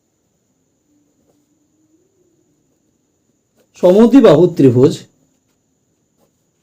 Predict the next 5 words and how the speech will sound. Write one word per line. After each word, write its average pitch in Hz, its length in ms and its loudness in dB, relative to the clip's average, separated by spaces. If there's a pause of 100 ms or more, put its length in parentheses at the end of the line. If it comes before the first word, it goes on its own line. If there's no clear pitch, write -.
(1700)
বলে। - 240 -20 (500)
তা - 80 -4
কি 196 100 0
হলো, 302 180 4
যখন 233 180 2